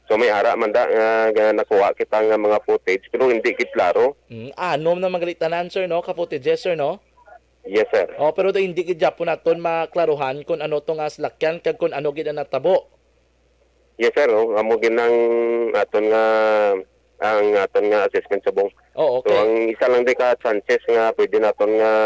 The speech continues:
Speaker 1: posible makabulig sa pag-determine sang identity sang nakatapak ni sa biktima kung may witness nga mag, ah, tudlo mismo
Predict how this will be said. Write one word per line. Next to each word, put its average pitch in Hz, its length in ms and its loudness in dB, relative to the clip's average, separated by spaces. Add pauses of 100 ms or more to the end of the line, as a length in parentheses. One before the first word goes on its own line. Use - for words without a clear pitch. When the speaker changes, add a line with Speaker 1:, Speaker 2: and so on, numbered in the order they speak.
(280)
Speaker 1:
posible 104 400 -4
makabulig 104 640 0
sa 101 140 0 (680)
pag-determine 101 880 -2
sang 95 320 2
identity 90 480 -4
sang 98 320 0
nakatapak - 560 -4
ni 98 160 -4
sa 92 400 0
biktima 92 480 -4 (640)
kung 127 160 0
may 123 80 4
witness 107 400 -2 (320)
nga 107 160 2
mag, 104 240 -2
ah, 98 560 2 (800)
tudlo 98 400 0
mismo 101 480 -2